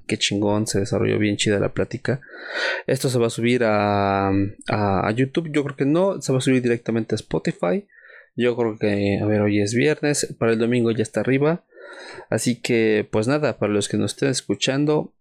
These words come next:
viendo, eh, streameamos hablando de, de, del padrino de Jim y mío, el lunes, miércoles y viernes, eh, a las diez y media de la noche, hora central de México.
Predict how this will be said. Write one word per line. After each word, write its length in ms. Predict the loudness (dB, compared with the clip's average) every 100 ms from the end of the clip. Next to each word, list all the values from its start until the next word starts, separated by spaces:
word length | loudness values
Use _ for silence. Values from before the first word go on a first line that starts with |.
| _
viendo, 600 | -2 2 2 4 2 0 _ -20 -20 -20 -20 _ 0
eh, 920 | 2 4 4 4 4 4 2 0 -2 -8 _ _ -8
streameamos 840 | -8 -2 0 2 2 2 0 -2 -4
hablando 340 | 0 0 0
de, 380 | 2 2 2 0
de, 840 | 0 0 2 2 2 2 0 0 0
del 200 | 0 -2
padrino 440 | 0 2 2 2
de 100 | 2
Jim 320 | 2 2 2 0
y 220 | 0 2
mío, 480 | 2 4 2 2 -2 _ -20 -20 -20 -20 _ -2
el 200 | 0 2
lunes, 560 | 2 2 2 2 0
miércoles 460 | 0 -2 -2 -4 0
y 40 |
viernes, 640 | 2 2 2 0 0 -2 -2
eh, 400 | 0 2 2 0 0
a 100 | 0
las 200 | 2 2
diez 180 | 0 0
y 40 |
media 240 | 0 2 2
de 80 | 2
la 80 |
noche, 300 | 0 0 -2 0
hora 320 | 0 0 0
central 460 | -2 -2 0 0 0
de 80 |
México. 680 | 0 0 -2 -4 0 -2 -2